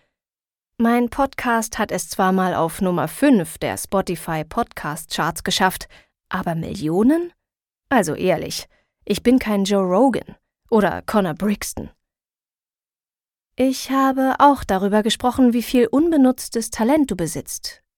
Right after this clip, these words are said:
erinnere ich ihn. Was für mich nicht unbedingt etwas Neues war. Ich weiß, wie talentiert ich bin.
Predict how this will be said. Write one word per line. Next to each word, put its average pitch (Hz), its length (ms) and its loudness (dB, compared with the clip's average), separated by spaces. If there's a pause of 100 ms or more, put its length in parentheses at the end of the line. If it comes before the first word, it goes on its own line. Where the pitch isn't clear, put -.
erinnere 170 400 -2
ich - 120 -14
ihn. - 200 -12 (1400)
Was 226 300 -2
für 247 120 -2
mich 233 220 2
nicht 220 160 0
unbedingt 196 500 4
etwas 170 300 -4
Neues 214 380 2
war. 90 240 -10 (240)
Ich 226 200 -2
weiß, 233 400 6
wie 165 100 -6
talentiert 147 520 -4
ich - 160 -10
bin. - 160 -12